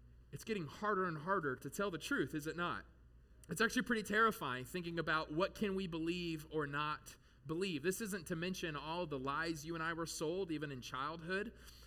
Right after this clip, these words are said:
I know one lie that I think about, although I'm grateful for it, but still a little bitter, was that everyone had to go to college. We were forced that. And, um, I'm still paying off the loans.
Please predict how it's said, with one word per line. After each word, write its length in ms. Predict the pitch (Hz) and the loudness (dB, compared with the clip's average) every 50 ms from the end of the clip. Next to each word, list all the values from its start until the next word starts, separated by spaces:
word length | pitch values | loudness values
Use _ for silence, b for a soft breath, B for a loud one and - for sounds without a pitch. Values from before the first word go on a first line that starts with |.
| B B | B B
I 80 | 175 | 0
know 100 | 175 170 | 2 2
one 360 | 160 156 151 160 165 185 196 196 | 4 2 4 4 4 2 4 4
lie 340 | 196 185 185 190 196 226 | 4 6 6 8 6 6
that 140 | 233 220 175 | 6 4 2
I 20 | 160 | 2
think 240 | - - 190 180 | 2 0 0 0
about, 300 | 202 170 180 170 170 175 | 0 2 2 2 2 4
although 240 | 156 170 165 175 202 | 2 2 2 2 2
I'm 140 | 220 226 202 | 2 2 4
grateful 340 | 170 180 185 180 - 208 208 | 4 4 2 2 2 0 0
for 260 | 202 - 196 196 208 | 0 0 0 2 2
it, 60 | 196 | 0
but 100 | 156 147 | 0 -4
still 220 | - - - 196 180 | -6 -2 -2 0 2
a 20 | |
little 260 | 165 156 160 156 147 | 2 2 2 2 2
bitter, 520 | 135 127 147 165 175 165 139 127 120 117 - B B B B B B | 0 2 2 4 4 4 4 2 0 -2 -6 B B B B B B
was 300 | 156 160 151 143 135 139 | 0 0 0 0 0 -2
that 180 | - 147 147 143 - - | -2 -2 -2 -2 -4 -4
everyone 460 | 143 143 147 147 170 170 165 175 175 | -2 -2 0 2 2 2 2 0 0
had 160 | 165 160 170 | 0 0 0
to 80 | 165 165 | 0 0
go 140 | 156 175 175 | 0 -2 -2
to 60 | 170 | -2
college. 580 | 156 175 170 165 170 180 190 185 - - - - - | -4 -4 -6 -4 -4 -4 -4 -4 -6 -8 -12 -8 -4
We 120 | 143 143 | -2 0
were 80 | 151 143 | 0 -2
forced 380 | 139 - 160 160 156 - - | -2 -4 -4 -4 -4 -4 -4
that. 240 | - 156 151 160 160 - - B B B B B B - | -2 0 0 0 -2 -4 -12 B B B B B B -6
And, 340 | 147 147 147 139 139 135 - - | -2 0 0 0 -2 -2 -2 -2
um, 460 | 151 147 143 135 123 117 107 98 92 - - - - - - - - - - - - | 0 2 2 0 0 -2 -6 -8 -12 -14 -18 -20 -20 -20 -20 -20 -20 -20 -12 -6 -4
I'm 80 | 147 143 | -4 -4
still 300 | - - - 170 175 175 | -4 -4 0 0 0 2
paying 320 | 175 180 185 185 180 180 | 2 0 0 0 0 0
off 160 | 185 185 180 | 0 -2 0
the 80 | - 196 | 0 0
loans. 400 | 190 185 185 202 220 214 - - | 0 2 2 0 0 -4 -8 -12